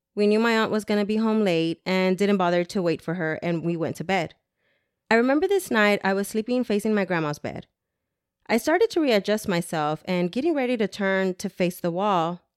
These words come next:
Half asleep, I slightly opened my eyes. All I could see next to my bed was somebody standing there with a white shirt, long black hair, and very skinny. I immediately thought it was my aunt.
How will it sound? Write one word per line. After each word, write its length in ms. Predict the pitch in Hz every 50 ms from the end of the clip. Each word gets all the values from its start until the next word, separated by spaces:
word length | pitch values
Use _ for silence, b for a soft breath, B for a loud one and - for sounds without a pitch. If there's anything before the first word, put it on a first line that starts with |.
| _ _ _
Half 260 | - - 214 220 220
asleep, 400 | - 233 - - 208 220 214 202 -
I 100 | 160 185
slightly 340 | - - 180 160 - 165 160
opened 220 | 143 - 151 156
my 240 | 151 - - 247 233
eyes. 200 | 160 147 - - _ _ _ _ _ _ _ _ -
All 140 | - 240 294
I 80 | 349 370
could 140 | 359 339 320
see 140 | - 302
next 200 | 277 254 262 -
to 80 | - -
my 160 | 247 220 208
bed 540 | 185 190 214 233 226 208 190 185 185 196 - _ _ _ _ _ _ _ -
was 340 | - 208 208 196 196 196 - -
somebody 420 | - - 262 262 277 339 349 339
standing 560 | 311 - - - - 208 196 214 226 220 196 175
there 180 | 170 170 170
with 160 | 165 170 170
a 80 | - 175
white 260 | 165 170 165 170 -
shirt, 360 | - - - 175 170 175 - - -
long 260 | 180 170 156 170 160
black 280 | - 156 151 151 -
hair, 400 | - - 233 214 175 156 156 - _ _ _ -
and 280 | 220 226 226 220 214 202
very 220 | 190 175 160 156
skinny. 440 | 156 - - 311 311 233 151 165 170 _ _ _ _ _ _ _ _ _ _ _ _ _ _ _ _ _ _ _ _ -
I 120 | 226 240
immediately 420 | 254 262 269 277 311 330 339 311 285
thought 220 | - 254 233 220
it 60 | 214
was 120 | 202 196 185
my 140 | 185 170 165
aunt. 260 | 175 175 160 -